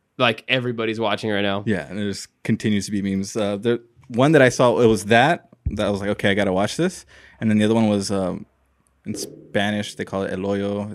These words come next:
Speaker 2: It's English, it's The Platform.
Speaker 1: Mm-hmm.
Speaker 2: And that one, everybody's talking about it right now.
Speaker 1: Really?
Speaker 2: Kinda like,
Speaker 1: It's
Speaker 2: a lot
Speaker 1: on
Speaker 2: of my
Speaker 1: Netflix?
Speaker 2: friends, yeah,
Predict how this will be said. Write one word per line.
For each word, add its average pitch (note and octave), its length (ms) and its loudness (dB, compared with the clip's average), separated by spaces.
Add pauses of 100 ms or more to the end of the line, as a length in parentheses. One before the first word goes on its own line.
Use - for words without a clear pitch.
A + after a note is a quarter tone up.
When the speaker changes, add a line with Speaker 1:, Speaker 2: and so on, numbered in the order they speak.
Speaker 2:
It's - 220 -18
English, G2+ 340 -6
it's - 100 -18
The - 120 -14
Platform. B2+ 500 -8 (120)
Speaker 1:
Mm-hmm. B2 280 -6 (380)
Speaker 2:
And A2 100 -6
that G2+ 60 -2
one, G2+ 120 -4
everybody's G2 340 0
talking F2+ 220 -8
about F2 160 -6
it - 220 -12
right F#2+ 160 -8
now. F2 260 -12
Speaker 1:
Really? A#2 220 2
Speaker 2:
Kinda G2+ 160 -4
like, F2+ 160 -4
Speaker 1:
It's - 100 -2
Speaker 2:
a - 20 4
lot A#2 100 6
Speaker 1:
on A#2 40 6
Speaker 2:
of A#2 100 6
my F#3+ 60 4
Speaker 1:
Netflix? A3+ 40 8
Speaker 2:
friends, A2+ 280 0
yeah, F#2 140 0